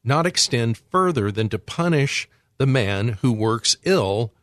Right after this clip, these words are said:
against his neighbor. It wasn't to reach to his ideas or his theology. So in Matthew twenty-two thirty-nine, uh, we note that good government should allow for obedience to the second great commandment, "You should love your neighbor as yourself."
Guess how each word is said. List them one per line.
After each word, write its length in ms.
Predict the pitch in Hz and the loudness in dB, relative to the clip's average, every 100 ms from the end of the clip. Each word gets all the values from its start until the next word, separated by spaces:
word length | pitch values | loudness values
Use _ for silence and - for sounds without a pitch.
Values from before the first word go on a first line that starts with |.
| _ _ _ | _ _ _
against 340 | 127 113 104 - | -4 -2 -2 -2
his 180 | 107 | -2
neighbor. 520 | 135 143 127 - - - _ | 2 2 2 -4 -12 -16 _
It 80 | - | -12
wasn't 300 | 107 120 110 | -4 -2 -2
to 100 | - | -4
reach 520 | 110 113 135 101 - - | -4 0 -2 -2 -6 -4
to 140 | 110 | -4
his 480 | 92 98 95 - - _ - | -2 -4 -2 -2 -4 _ -6
ideas 640 | 104 101 113 110 104 95 | -4 -2 -2 0 0 -2
or 140 | 85 82 | -4 -8
his 240 | 95 - | -4 -2
theology. 680 | 104 98 110 117 85 - - _ _ _ _ _ _ | -2 -2 0 -2 -6 -14 -20 _ _ _ _ _ _
So 120 | - 147 | -2 2
in 80 | |
Matthew 320 | 135 165 - 135 | 2 2 0 -4
twenty-two 520 | - 160 135 - 127 | 0 0 0 -2 -2
thirty-nine, 840 | - 127 117 127 165 113 117 113 - _ _ _ _ - | 0 0 0 0 0 -2 -4 -10 -14 _ _ _ _ -12
uh, 200 | 113 135 | -8 -4
we 160 | 127 135 | 0 2
note 300 | 143 147 - _ | 2 0 -6 _
that 320 | 117 117 117 | -4 -4 -4
good 220 | 117 220 | 0 2
government 460 | 226 113 110 113 - | 2 -2 0 -2 -2
should 180 | - 131 | 0 0
allow 420 | 123 123 127 135 | 2 2 0 -2
for 280 | 131 151 151 | -2 0 2
obedience 720 | 147 123 143 196 104 - - | 2 0 0 0 -2 -2 -4
to 120 | - | -2
the 100 | 120 | 0
second 500 | 113 - 135 151 127 | 2 2 0 -2 -6
great 300 | 120 117 113 | -2 -2 -2
commandment, 560 | - 117 151 196 113 135 | -4 -2 2 2 0 -2
"You 100 | 113 | -2
should 200 | - 113 | -2 0
love 200 | 117 117 | 0 0
your 120 | 135 | -2
neighbor 380 | 120 104 101 104 | -2 -2 -2 -4
as 120 | 104 | -4
yourself." 640 | 113 - 202 151 - - | -2 0 2 0 -2 -10